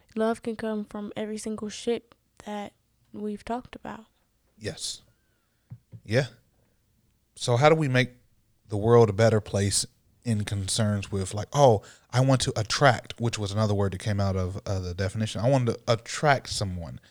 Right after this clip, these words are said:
Speaker 2: So I think that the, if we think about that as, like you said, this connection should be based off of how can I really build understanding and context to who and what I am and who and what you are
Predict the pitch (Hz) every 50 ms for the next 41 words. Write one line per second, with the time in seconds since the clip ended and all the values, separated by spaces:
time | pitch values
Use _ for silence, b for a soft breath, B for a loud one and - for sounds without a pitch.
0 | b b b b b b b b b b - 127 113 110 107 101 98 98 101 _
1 | _ _ _ _ _ _ _ _ _ _ _ _ _ _ _ _ _ _ _ _
2 | _ _ _ _ _ _ _ _ _ _ _ _ _ _ _ - 117 117 120 -
3 | 139 131 123 - 117 113 104 - - 113 110 110 107 101 95 - - - 117 110
4 | 98 117 113 107 - - 139 135 - 123 110 120 110 104 98 - 104 104 98 101
5 | 98 98 95 95 95 - - - - 104 98 - 107 101 - - 110 104 98 -
6 | b b b b b b b b - 120 123 - - - 127 110 120 131 143 -
7 | - 127 113 104 - 120 104 95 107 104 92 104 107 107 98 - - - 104 101
8 | 95 - - 98 95 98 95 92 - b b b b b b - 135 123 127 131
9 | - - 123 113 104 101 92 101 110 110 110 110 107 101 95 - - 113 110 110
10 | - - 113 110 107 101 101 95 - - 113 117 117 107 104 98 98 95 92 -
11 | - 120 110 107 101 - 113 104 95 - - - - 104 95 - - - 117 117
12 | 110 104 101 95 _ _ _ _ _ _ _ _ _ _ _ _ _ - 110 101
13 | 95 92 92 101 113 113 110 - - 107 104 95 87 101 120 120 107 95 90 95
14 | 113 - 107 110 98 90 90 123 131 117 107 98 98 104 101 87 - - 117 127
15 | 123 87 95 98 92 90 87 -